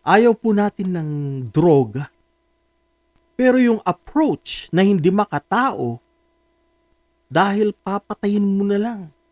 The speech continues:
Hindi mo na siya bibigyan ng pagkakataong mabuhay, magbago,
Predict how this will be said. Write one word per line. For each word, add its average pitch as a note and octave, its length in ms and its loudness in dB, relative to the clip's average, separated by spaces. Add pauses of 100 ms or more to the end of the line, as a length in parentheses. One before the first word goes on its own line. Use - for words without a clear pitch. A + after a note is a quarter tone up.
(580)
Hindi F#3 280 4
mo A3 160 2
na A3 80 2
siya G#3 160 0
bibigyan G3 800 0
ng G3 80 -8
pagkakataong F3+ 720 -4
mabuhay, E3+ 640 2
magbago, F3+ 880 2